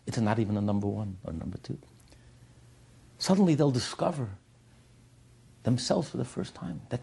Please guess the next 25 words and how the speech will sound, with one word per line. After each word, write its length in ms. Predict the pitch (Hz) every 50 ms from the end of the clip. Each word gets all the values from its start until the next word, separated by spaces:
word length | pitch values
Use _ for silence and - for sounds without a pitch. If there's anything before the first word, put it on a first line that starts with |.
| - -
they 120 | 139 135
never 240 | 139 147 139 156 151
really 300 | 135 135 147 143 156 151
encountered 460 | 135 123 - - 156 165 - 156 131
themselves. 440 | - 104 98 - - - - - - - - - - -
They 80 | - 170
don't 140 | 160 170 180
even 140 | 156 170 165
know 120 | 170 165
who 80 | 165 175
they 140 | 156 165
really 260 | 160 170 165 160 160 160
are. 220 | 180 185 160 123 - - _ _ - - - - - - - - - - - - - -
Because 180 | - - 135
we 80 | 147 151
go 160 | 139 170 175
through 260 | - - - 170 175 147
so-, 300 | - - - 151 143 131
life, 640 | 202 - 110 117 120 135 160 180 139 104 - - -
we 100 | 127 127 117
sleepwalk 580 | - - - - 247 240 - - 180 - - -
through 200 | - - 104 95
life 280 | - - - - - -
so 140 | - 170
superficially. 760 | 185 - - 190 - 147 127 - - 202 - - - - -